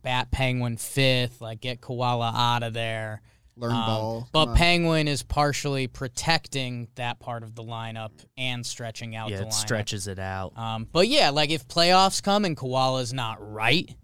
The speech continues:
Speaker 2: Yeah.
Speaker 3: That's the switch that
Speaker 1: Penguin
Speaker 3: would
Speaker 1: could
Speaker 3: happen.
Speaker 1: slide up.
Speaker 2: 'Cause
Speaker 1: Yeah.
Speaker 2: he's had the season
Speaker 1: You'd
Speaker 2: to
Speaker 1: swap
Speaker 2: figure
Speaker 3: Yeah,
Speaker 2: it out.
Speaker 3: Bregman, Bregman's out of the three hole.
Speaker 2: Yeah.
Speaker 1: Yes.
Speaker 2: Exactly.
Speaker 1: Um, Jolly?
Speaker 2: I have Peacock seventh.
Speaker 1: Okay.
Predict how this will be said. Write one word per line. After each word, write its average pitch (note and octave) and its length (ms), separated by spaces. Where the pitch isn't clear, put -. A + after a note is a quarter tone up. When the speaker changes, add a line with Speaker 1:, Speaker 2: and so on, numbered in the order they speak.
Speaker 2:
Yeah. B2 220
Speaker 3:
That's - 140
the A#2 80
switch A2 300
that D#3+ 80
Speaker 1:
Penguin D#3 260
Speaker 3:
would C3+ 60
Speaker 1:
could A2 80
Speaker 3:
happen. C3+ 80
Speaker 1:
slide B2 420
up. - 160
Speaker 2:
'Cause B2+ 100
Speaker 1:
Yeah. B2 60
Speaker 2:
he's E3 120
had F3+ 220
the A2+ 80
season B2 380
Speaker 1:
You'd B2+ 80
Speaker 2:
to - 80
Speaker 1:
swap A#2 240
Speaker 2:
figure D3+ 100
Speaker 3:
Yeah, B2 100
Speaker 2:
it G#2+ 40
out. G#2+ 80
Speaker 3:
Bregman, A#2 540
Bregman's A#2 420
out A2+ 120
of A2 60
the G2 80
three A2 280
hole. - 340
Speaker 2:
Yeah. E2+ 180
Speaker 1:
Yes. A#2 300
Speaker 2:
Exactly. C#2 360
Speaker 1:
Um, G#2+ 480
Jolly? C3+ 340
Speaker 2:
I B2+ 100
have B2+ 160
Peacock B2 480
seventh. - 560
Speaker 1:
Okay. E3+ 280